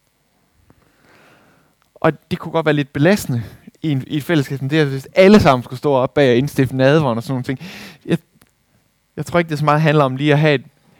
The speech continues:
et bestemt embede eller en bestemt opgave i forhold til et fællesskab, men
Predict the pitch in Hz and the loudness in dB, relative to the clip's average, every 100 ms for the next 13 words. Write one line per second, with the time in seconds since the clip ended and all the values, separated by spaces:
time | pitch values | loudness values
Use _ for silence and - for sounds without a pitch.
0 | - 151 - 135 165 156 151 165 151 120 | -6 -6 -6 0 0 2 0 2 2 4
1 | 123 117 113 113 156 139 - 165 - 113 | 4 4 2 -4 -4 -2 -2 -4 -4 -2
2 | 113 117 117 120 127 135 139 127 - 127 | 0 -2 -8 -10 -6 -6 -4 -8 -8 -8
3 | 135 131 143 156 190 202 | -6 -6 -4 -2 -2 -2